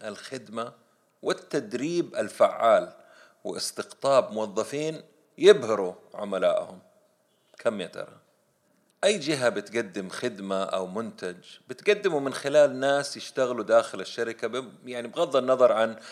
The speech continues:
المسميات المختلفة حقتهم وأدوارهم، في بيئة تنافسية عشان يستقطبوا عميل.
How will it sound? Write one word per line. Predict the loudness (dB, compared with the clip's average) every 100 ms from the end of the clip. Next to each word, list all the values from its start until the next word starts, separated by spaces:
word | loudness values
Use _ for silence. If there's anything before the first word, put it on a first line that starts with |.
| -6 -4
المسميات | -2 -2 -2 0 4 6 4 2
المختلفة | -4 -8 -6 -4 -4 -6
حقتهم | -10 -6 -6 -6 -8 -8
وأدوارهم، | -8 -6 2 4 4 0 -8 -14 _ -20 _
في | -4
بيئة | -2 4 6
تنافسية | 6 6 4 2 -4 -6 -4 0 0 -2 -8
عشان | -6 -2 0 0
يستقطبوا | -2 -8 -4 -4 -4 -12 -10 -10 -6
عميل. | -4 -4 -6 -12